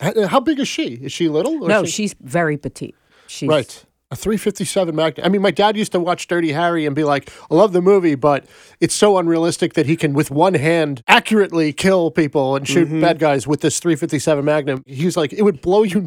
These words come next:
Speaker 1: <laughs> backwards, you know,
Speaker 3: Mm-hmm.
Speaker 1: through the window."
Speaker 2: But
Speaker 1: All right, so
Speaker 2: that was her gun, and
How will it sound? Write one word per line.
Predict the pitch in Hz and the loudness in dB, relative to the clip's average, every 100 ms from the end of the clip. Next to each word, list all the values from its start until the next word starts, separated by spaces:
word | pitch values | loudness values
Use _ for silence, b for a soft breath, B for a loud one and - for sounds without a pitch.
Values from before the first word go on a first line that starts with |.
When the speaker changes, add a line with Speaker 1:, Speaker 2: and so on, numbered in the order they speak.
| 143 | -8
Speaker 1:
<laughs> | - | -10
backwards, | 143 175 185 180 151 - | 0 2 2 0 -4 -6
you | 151 139 | -6 -4
know, | 151 | 0
Speaker 3:
Mm-hmm. | 156 | 0
Speaker 1:
through | 180 170 | 0 -2
the | 151 | -2
window." | 147 170 139 113 _ | -2 -2 -4 -8 _
Speaker 2:
But | 151 | 0
Speaker 1:
All | 175 | 4
right, | 220 147 - | 4 0 -2
so | 175 147 | 0 0
Speaker 2:
that | 135 139 | 0 -2
was | 139 - | -4 -8
her | 156 | -10
gun, | 147 190 | -10 -10
and | 139 135 | -8 -10